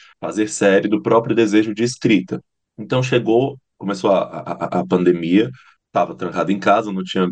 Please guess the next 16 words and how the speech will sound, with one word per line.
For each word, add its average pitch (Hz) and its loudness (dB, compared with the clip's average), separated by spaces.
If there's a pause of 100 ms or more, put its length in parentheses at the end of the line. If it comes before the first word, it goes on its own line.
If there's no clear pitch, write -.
muita 95 4
opção 92 2
do 95 -2
que, 92 4
do 92 -4
que - -6
fazer 92 2
da 92 0
vida. 98 2
Eu 104 -4
falei, 85 0
não, 85 -6
agora 90 0
é, 95 0
é, 92 -4
é, 92 -2